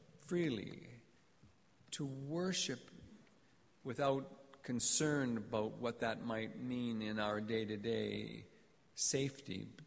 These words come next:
to, to worship in such a way that it causes us to discover again and again the truth of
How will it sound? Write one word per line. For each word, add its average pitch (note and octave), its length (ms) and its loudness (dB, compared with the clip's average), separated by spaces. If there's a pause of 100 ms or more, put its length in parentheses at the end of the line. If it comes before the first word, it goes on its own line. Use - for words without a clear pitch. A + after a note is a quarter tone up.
(180)
to, C#3+ 260 -4 (120)
to D#3 120 0
worship C#3+ 720 2 (480)
in C3+ 140 0
such - 340 4
a B2+ 60 6
way C3+ 400 6
that G#2+ 240 2
it A2 220 -2
causes B2+ 540 2
us A2 320 0
to - 140 -4
discover G#2+ 600 0
again A#2+ 340 0
and A2+ 100 -2
again A2 460 -2
the F#2+ 60 -4
truth C3+ 500 -4
of G2 120 -8